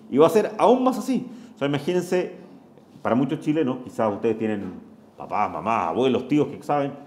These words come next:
su principal preocupación es las pensiones. El texto constitucional no ayuda a los actuales pensionados, ¿eh? A nadie. O sea, para que produzca efectos reales, este, este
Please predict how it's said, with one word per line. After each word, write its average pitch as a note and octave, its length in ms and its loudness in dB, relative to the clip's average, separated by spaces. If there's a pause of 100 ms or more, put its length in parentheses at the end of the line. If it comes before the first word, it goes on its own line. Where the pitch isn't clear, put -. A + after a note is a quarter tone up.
(160)
su D#3 200 -4
principal D#3 420 -2
preocupación D3+ 460 -6
es D#3 80 -8
las - 100 -18
pensiones. A#2+ 600 -10 (720)
El - 80 -20
texto D#3 360 2
constitucional D3 840 -6
no D#3 320 -4
ayuda F3 380 -2
a - 20 -2
los G#3 160 -6
actuales F#3 340 -6
pensionados, F3 680 -10
¿eh? - 160 -20 (720)
A F#2 100 -10
nadie. A#2+ 380 -4 (580)
O - 40 -20
sea, A#2 180 -2
para A2+ 160 2
que A2 80 0
produzca C#3 340 -4
efectos D#3+ 560 -6 (260)
reales, A2+ 600 2
este, F2 240 -10
este - 360 -12